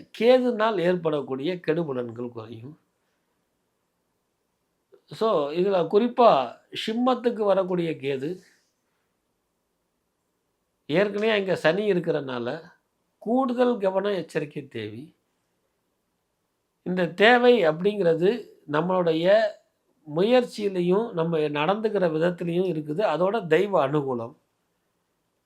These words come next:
கன்னியை விட்டு சிம்மத்துக்கு போனாலும் கன்னி ராசிக்காரர்களும் கேது பெயர்ச்சியில எச்சரிக்கையா இருக்கணும். ஏற்கனவே வைத்திய செலவு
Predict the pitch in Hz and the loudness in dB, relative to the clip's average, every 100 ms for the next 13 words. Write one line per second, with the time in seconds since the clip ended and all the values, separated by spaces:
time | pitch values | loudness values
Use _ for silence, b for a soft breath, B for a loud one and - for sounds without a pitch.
0 | _ _ _ _ - 170 202 254 294 285 | _ _ _ _ 0 2 2 0 0 0
1 | 254 240 - 277 277 - 220 247 214 233 | 0 -2 -2 -4 -4 -6 -2 0 0 -2
2 | 220 214 208 208 254 240 196 226 277 254 | -4 -2 0 2 0 2 0 0 -2 0
3 | 233 185 220 214 208 208 220 262 220 208 | 0 0 0 2 4 2 0 -2 0 0
4 | 220 208 190 185 185 202 208 170 185 180 | 0 -2 -4 -4 -6 -4 -4 -4 -4 -4
5 | 180 175 165 139 135 135 151 _ _ _ | -2 -2 -2 -4 -8 -12 -16 _ _ _
6 | _ _ _ _ _ _ _ _ _ _ | _ _ _ _ _ _ _ _ _ _
7 | _ _ _ _ _ _ _ _ _ _ | _ _ _ _ _ _ _ _ _ _
8 | _ _ _ _ _ _ _ _ - 156 | _ _ _ _ _ _ _ _ 0 2
9 | 185 185 196 202 175 196 220 196 170 170 | 2 0 -2 0 0 0 0 -2 0 0
10 | 165 | 0